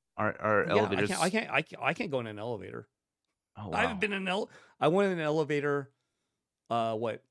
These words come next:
Speaker 2: I can remember. I went once this, this year, earlier in the year, and I went once last year, and that's it. I went
Speaker 1: Are there,
Speaker 2: in
Speaker 1: like,
Speaker 2: two
Speaker 1: breathing
Speaker 2: elevators.
Speaker 1: exercises and stuff like that you can do
Speaker 2: Yep.
Speaker 1: to calm your
Speaker 2: Yep.
Speaker 1: anxiety?
Speaker 2: Yep. <laughs> And
Speaker 1: Yeah,
Speaker 2: if it's,
Speaker 1: uh-huh.
Speaker 2: if, if I can't handle it, I can't handle it. Then I'm just like, "Forget it.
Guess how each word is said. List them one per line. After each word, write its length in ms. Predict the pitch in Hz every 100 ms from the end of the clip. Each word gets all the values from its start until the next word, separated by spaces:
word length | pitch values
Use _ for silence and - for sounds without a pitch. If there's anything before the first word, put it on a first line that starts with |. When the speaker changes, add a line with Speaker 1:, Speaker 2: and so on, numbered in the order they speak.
| - -
Speaker 2:
I 80 | 120
can 160 | 147
remember. 380 | 127 127 123 104
I 60 | 113
went 220 | 131 113
once 260 | 123 147
this, 520 | - 120 - - - -
this 260 | 110 123 120
year, 160 | 107 -
earlier 380 | 107 113 120 120
in 80 |
the 80 | 117
year, 360 | 104 110 131 156
and 140 | 110 107
I 60 |
went 260 | 110 113 - _ _
once 380 | - 104 113 113
last 300 | 104 107 -
year, 160 | 95 95
and 140 | 98
that's 160 | 98 -
it. 280 | - 95 - _ _ _ _
I 80 | 101
went 100 | 101
Speaker 1:
Are 80 | 107
there, 120 | 110
Speaker 2:
in 0 |
Speaker 1:
like, 160 | 110 113
Speaker 2:
two 40 |
Speaker 1:
breathing 380 | 104 117 110 113
Speaker 2:
elevators. 0 |
Speaker 1:
exercises 840 | 113 131 - 117 117 120 113 110 113
and 120 | 104
stuff 160 | - -
like 140 | 98
that 180 | 107 87
you 160 | 78
can 160 | 87 95
do 160 | 90 92
Speaker 2:
Yep. 180 | 156
Speaker 1:
to 40 | 85
calm 280 | - 92 92
your 120 | 90 87
Speaker 2:
Yep. 300 | - 156 147
Speaker 1:
anxiety? 200 | 104 - -
Speaker 2:
Yep. 480 | 156 147 147 - -
<laughs> 40 |
And 160 | 185 151
Speaker 1:
Yeah, 20 |
Speaker 2:
if 160 | 147 170
it's, 220 | - -
Speaker 1:
uh-huh. 20 |
Speaker 2:
if, 180 | 135 135
if 120 | 135
I 100 | 139
can't 240 | 143 165 139
handle 360 | 143 147 131
it, 120 | 117 123
I 100 | 117
can't 240 | 117 127 110
handle 320 | 113 107 104
it. 140 | - -
Then 120 | 113
I'm 140 | 104 107
just 180 | 110
like, 160 | 127 107
"Forget 320 | 110 98 101
it. 120 | 101